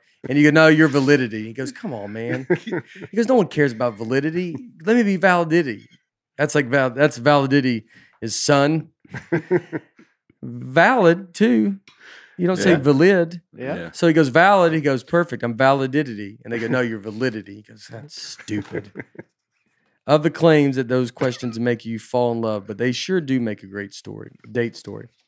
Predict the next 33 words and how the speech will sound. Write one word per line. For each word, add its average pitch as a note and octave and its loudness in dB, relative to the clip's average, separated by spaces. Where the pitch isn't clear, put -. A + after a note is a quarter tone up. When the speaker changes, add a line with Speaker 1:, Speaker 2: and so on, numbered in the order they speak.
Speaker 1:
I D#3 -4
think, C3 -4
uh, A#2 -4
Bethany B2+ -4
sounds B2+ -10
like B2+ -12
a B2 -20
fun C#3 -8
girl. C3 -10
Speaker 2:
I D3+ 0
was G3 2
Speaker 3:
She G3 -12
Speaker 2:
gonna G3+ 0
say, G3 4
Speaker 3:
does. - -2
Speaker 2:
she's F#3 -4
like A3+ 0
a F#3 2
comic. - -2
Speaker 1:
Yeah. C#3 4
Speaker 3:
Yeah. E2+ -4
Speaker 2:
She - -12
did B3 -2
it G3+ 2
Speaker 1:
I C#3 6
Speaker 2:
for D3 4
Speaker 1:
love D3+ 6
Speaker 2:
the C3 0
Speaker 1:
it. C3+ 0
Speaker 2:
joke. G#3+ 2
Speaker 1:
She's C3 -2
like, A#2+ 0
yeah. B2+ 0